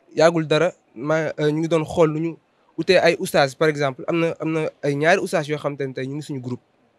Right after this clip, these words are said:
Ñu ne leen duñu dañ fiy dugg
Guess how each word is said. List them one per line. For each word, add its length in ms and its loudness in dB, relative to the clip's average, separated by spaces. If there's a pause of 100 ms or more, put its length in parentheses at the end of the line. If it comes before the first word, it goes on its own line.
(680)
Ñu 120 0
ne 120 10
leen 240 6 (400)
duñu 240 -8
dañ 180 -2
fiy 160 -2
dugg 260 -6